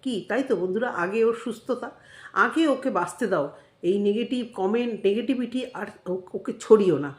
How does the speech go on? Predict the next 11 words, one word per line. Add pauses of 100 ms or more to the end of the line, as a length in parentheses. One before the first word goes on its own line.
(420)
তোমাদের
ঘরেও
তো
মা
বোনেরা
আছে,
অসুস্থ
হলে
তো
খারাপ
লাগে,